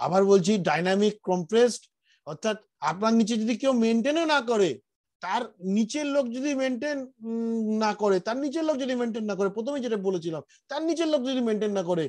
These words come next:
একদম নিচে একজন মেইনটেইন করছে, পুরোটা উপর থেকে নিচ অবধি যোগ হতে হতে পুরোটার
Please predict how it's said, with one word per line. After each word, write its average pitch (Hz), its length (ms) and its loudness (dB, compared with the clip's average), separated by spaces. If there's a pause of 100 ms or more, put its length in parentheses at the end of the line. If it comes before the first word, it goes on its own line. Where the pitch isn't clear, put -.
(340)
একদম 247 320 0
নিচে 277 160 0
একজন 254 300 0
মেইনটেইন 208 340 -2
করছে, 165 220 -2 (360)
পুরোটা 208 680 2 (180)
উপর 185 200 0 (120)
থেকে 180 180 -4 (200)
নিচ 185 300 -4
অবধি 175 180 -4 (140)
যোগ 180 180 0 (140)
হতে 170 200 -2 (120)
হতে 165 220 -2 (420)
পুরোটার 175 680 0